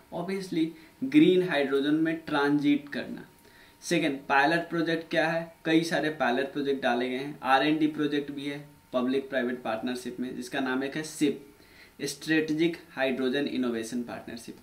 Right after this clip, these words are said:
Skill development किया जाएगा तो पता ही है।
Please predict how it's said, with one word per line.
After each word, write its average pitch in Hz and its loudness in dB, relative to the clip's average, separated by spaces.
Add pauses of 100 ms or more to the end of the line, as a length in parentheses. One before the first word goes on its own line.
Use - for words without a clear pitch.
Skill 151 6
development 139 2
किया 131 -2
जाएगा 127 -4
तो 123 -8
पता 120 -10
ही 123 -6
है। - -16